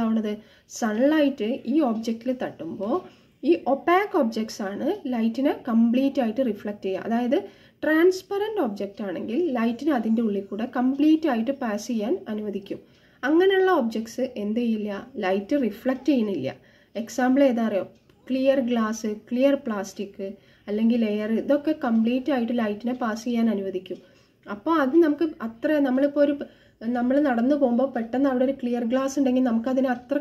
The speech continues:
കാണാൻ പറ്റില്ല, അല്ലേ? അതെന്താണ്? അതിൻ്റെ ഉള്ളിൽ കൂടെ ലൈറ്റ് തീർച്ചയായിട്ടും pass ചെയ്ത് പോവും, നമ്മളെ കണ്ണിലേക്ക് റിഫ്ലക്റ്റ് ചെയ്ത് വരുന്നില്ല. അതുകൊണ്ടാണ് നമുക്ക് അവ കാണാൻ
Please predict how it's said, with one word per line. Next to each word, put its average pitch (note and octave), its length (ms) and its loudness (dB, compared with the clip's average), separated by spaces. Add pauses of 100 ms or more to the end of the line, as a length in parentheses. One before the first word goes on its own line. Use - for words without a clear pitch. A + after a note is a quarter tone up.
കാണാൻ B3 320 2
പറ്റില്ല, A3+ 320 -2 (160)
അല്ലേ? F#3+ 180 -4 (340)
അതെന്താണ്? A#3 560 2 (200)
അതിൻ്റെ B3 300 4
ഉള്ളിൽ A#3+ 220 0
കൂടെ A#3+ 260 0
ലൈറ്റ് G#3+ 380 -4
തീർച്ചയായിട്ടും A#3 640 0 (420)
pass G#3+ 360 -2
ചെയ്ത് C4 260 4
പോവും, G3+ 260 0 (220)
നമ്മളെ C4 340 4
കണ്ണിലേക്ക് A3 560 -2
റിഫ്ലക്റ്റ് C4+ 440 0
ചെയ്ത് C4 200 2
വരുന്നില്ല. F3+ 340 -4 (180)
അതുകൊണ്ടാണ് D#4 500 4
നമുക്ക് C4+ 260 -4
അവ B3 80 0 (500)
കാണാൻ B3+ 340 2